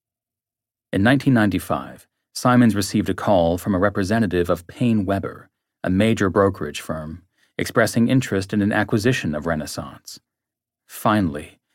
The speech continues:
after years of hard work and outsized gains, Wall Street's big boys had taken notice of Simons's pioneering methods. A huge payday surely was in the offing.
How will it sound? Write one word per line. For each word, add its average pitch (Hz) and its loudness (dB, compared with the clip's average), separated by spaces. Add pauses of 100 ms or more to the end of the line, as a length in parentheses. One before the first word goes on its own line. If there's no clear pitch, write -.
(120)
after 95 0
years 113 4
of 95 -4
hard 127 2
work 98 0
and 85 -2
outsized 104 0
gains, 90 0 (340)
Wall 101 2
Street's 123 0
big 107 -2
boys 80 -4 (260)
had 101 -4
taken 113 0
notice 113 2
of 101 -2
Simons's 90 -2
pioneering 85 -4
methods. - -12 (640)
A - -12
huge 107 -2
payday 90 -2
surely 90 -2
was 85 -2
in 87 2
the 90 0
offing. 90 -2